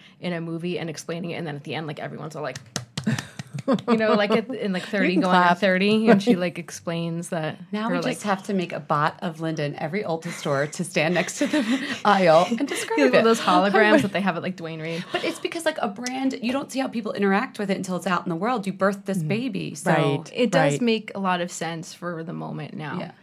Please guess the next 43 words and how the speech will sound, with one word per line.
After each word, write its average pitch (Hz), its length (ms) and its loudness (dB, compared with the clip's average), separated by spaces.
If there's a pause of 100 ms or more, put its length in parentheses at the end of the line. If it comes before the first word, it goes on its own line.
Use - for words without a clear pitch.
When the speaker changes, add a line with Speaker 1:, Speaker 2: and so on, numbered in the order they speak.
Speaker 2:
Yeah, 302 320 0
and 247 160 2
that 254 220 0
was, 220 200 0
that 185 220 2
was 190 120 -2
my 185 220 4
idea, 170 240 2
but 165 340 -4
that, 165 240 0
but, - 140 -2 (380)
you 311 80 0
know, 277 160 2
and 247 80 0
it's 247 260 -6
one 196 220 0
of 214 60 -2
those 208 160 0
things 185 300 -4
that 156 100 -8
you 156 100 -6
have 156 100 -6
to 160 80 -12
communicate 160 840 -4 (480)
in 185 140 2
lots 143 300 0
of - 40 -4
different 143 280 -10
ways. 135 260 -4
And 147 100 -4
that's 156 300 -2
the - 140 -4
great 143 480 -4
thing 151 260 -8
about, 139 460 -4 (120)
you 147 120 -10
know, 131 240 -10
having 143 320 -6
social 131 280 -10
media 214 300 0
right 147 180 0
now 143 280 -2
and, 143 160 -4